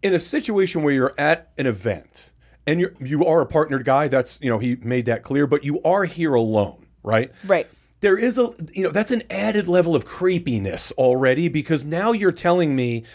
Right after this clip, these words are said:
Speaker 1: that you're addicted to sex. So a, a couple of things happening, right? You've overshared. I don't need to know that because I'm not going to date you or have this, like, long-term thing with you.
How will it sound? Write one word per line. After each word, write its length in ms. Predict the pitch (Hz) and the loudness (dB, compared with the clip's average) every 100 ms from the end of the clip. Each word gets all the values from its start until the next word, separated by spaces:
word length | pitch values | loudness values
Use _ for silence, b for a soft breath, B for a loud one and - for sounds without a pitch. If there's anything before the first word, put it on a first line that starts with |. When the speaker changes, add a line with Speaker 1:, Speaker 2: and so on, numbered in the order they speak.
| B B B - | B B B -4
Speaker 1:
that 180 | 143 143 | -2 0
you're 200 | 151 139 | 0 0
addicted 640 | 113 - 170 170 147 120 | -4 -2 -2 0 -2 -4
to 120 | - | -6
sex. 580 | 120 - 127 - - - B B | -8 0 0 0 -8 -18 B B
So 400 | - - 165 170 - - - | -6 2 2 2 -10 -14 -10
a, 60 | - | -6
a 40 | |
couple 240 | 175 254 175 | 0 2 2
of 60 | |
things 220 | 147 123 113 | 0 -4 0
happening, 480 | 113 110 143 202 - | 0 0 -2 -2 -2
right? 320 | 123 196 196 b b - | 0 0 -2 b b -2
You've 160 | 208 | 0
overshared. 600 | 185 160 120 131 139 180 B B - | 2 0 -2 2 2 0 B B 0
I 100 | 175 | 2
don't 200 | 247 143 | 2 0
need 260 | 156 175 | -2 -2
to 100 | 156 | -2
know 200 | 131 131 | 2 2
that 240 | 165 240 - | 2 -2 -2
because 240 | 185 170 - | 0 0 2
I'm 180 | 160 226 | 0 2
not 180 | 220 185 | 0 0
going 200 | 160 131 | 0 0
to 80 | 123 | -4
date 420 | - 127 151 143 | -4 0 0 -2
you 680 | 139 151 147 147 147 143 151 131 | -4 0 0 0 2 2 0 0
or 340 | 120 113 104 B B _ | 2 2 0 B B _
have 200 | 160 180 | -2 0
this, 120 | 156 | 0
like, 140 | 147 120 | 0 0
long-term 920 | 117 127 139 139 127 143 135 135 123 | 2 2 2 0 -4 -2 0 0 -2
thing 380 | - 135 180 202 | -2 0 0 -2
with 160 | 214 | -2
you. 280 | 214 226 | 0 -2